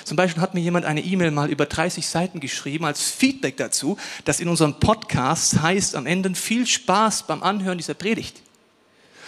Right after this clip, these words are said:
Da hat er mir eine dreißig Seite E-Mail geschrieben, warum das Christsein mit Spaß gar nichts zu tun hat. Ich habe mir durchgelegt, habe, habe durchgelesen, habe mir gedacht, „Oh, wie schade für dich.“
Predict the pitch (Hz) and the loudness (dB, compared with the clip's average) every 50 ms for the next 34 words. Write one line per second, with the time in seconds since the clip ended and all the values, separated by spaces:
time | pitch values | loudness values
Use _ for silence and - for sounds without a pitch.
0 | - - - 180 196 254 254 254 254 240 240 - - 220 240 302 294 294 285 - | -12 0 2 4 6 6 8 8 6 6 6 4 4 4 4 4 6 6 4 4
1 | - - 254 254 254 240 233 247 247 226 196 - - 226 - - 185 185 220 220 | 4 6 4 4 6 6 6 6 6 6 6 4 2 2 2 2 4 4 4 4
2 | 196 - - - - - 226 - - - 185 165 160 156 - - - 156 147 143 | 4 2 0 -2 0 2 2 2 4 4 2 4 4 4 4 4 4 4 2 2
3 | - - - - - - - - - - - - - 139 135 - 156 - - - | 2 2 2 2 2 4 4 2 2 2 2 0 -2 -2 0 0 0 0 -2 -4
4 | - - - _ _ _ _ - - - - - - - - - - - - - | -8 -12 -20 _ _ _ _ -20 -20 -20 -20 -20 -20 -20 -20 -20 -20 -20 -20 -20
5 | - - _ - - - - 151 143 156 147 170 165 - 175 165 151 165 156 151 | -20 -20 _ -20 -20 -4 -2 0 4 6 6 6 8 8 6 6 6 6 6 4
6 | 151 - 151 156 151 143 175 180 - 180 165 160 160 151 147 147 143 - - 190 | 4 4 4 4 6 6 6 6 6 6 6 6 6 4 4 4 2 2 4 2
7 | 185 143 135 - - 214 220 240 190 139 101 - - - 131 - 113 90 - - | 4 4 4 4 4 6 6 6 4 4 2 0 -2 -4 -2 -2 -2 -2 -2 -4
8 | - | -8